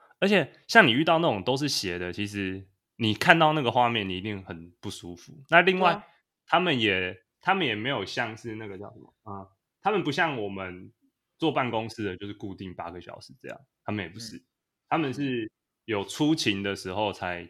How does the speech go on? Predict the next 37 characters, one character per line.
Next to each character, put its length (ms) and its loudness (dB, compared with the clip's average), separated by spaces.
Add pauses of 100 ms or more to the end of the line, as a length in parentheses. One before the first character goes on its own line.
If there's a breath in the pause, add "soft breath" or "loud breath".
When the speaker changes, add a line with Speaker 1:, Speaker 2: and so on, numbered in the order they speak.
Speaker 1:
基 140 -2
本 160 0
上 140 0
他 80 0
们 100 -2
就 100 -6
会 120 0
告 160 0
诉 100 -10
你， 140 -2
如 120 2
果 140 6
说 240 0
，“哎， 100 2
我 140 2
今 140 -4
天 100 -4
已 20 -16
经 80 -8
满 200 -8
八 120 -4
个 120 -12
小 200 -14
时，” 160 -20 (140)
你 80 -16
就 80 -4
想 180 -10
休 220 -10
息， 80 -8
Speaker 2:
对。 80 -14
Speaker 1:
他 100 -4
们 80 -4
就 80 -4
会 80 0
跟 160 -6
你 60 -6
讲 180 -8